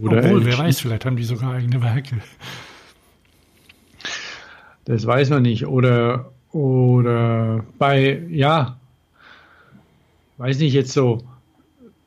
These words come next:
Speaker 1: so früher hatte ja Philips zum Beispiel die Fernseher oder sonst wie, die hatten ja eigene Herstellung oder so. Aber das,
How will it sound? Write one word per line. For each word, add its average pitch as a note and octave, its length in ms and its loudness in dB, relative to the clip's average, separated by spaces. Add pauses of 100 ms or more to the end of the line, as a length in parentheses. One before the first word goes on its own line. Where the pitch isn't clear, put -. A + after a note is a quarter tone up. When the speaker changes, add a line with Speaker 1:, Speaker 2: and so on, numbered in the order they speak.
(420)
Speaker 1:
so - 240 -4
früher D3+ 440 2
hatte C3+ 160 -2
ja B2 160 0
Philips D#3+ 520 -2
zum B2+ 180 -4
Beispiel A#2 500 -6
die A2 160 -4
Fernseher A#2 640 0
oder A2+ 160 -4
sonst B2 300 0
wie, A#2+ 80 0
die A#2+ 180 2
hatten B2 280 0
ja A2 200 2
eigene A#2 400 0
Herstellung A2 1120 0
oder A2 240 -2
so. G#2+ 240 -2
Aber A2+ 220 0
das, - 360 -2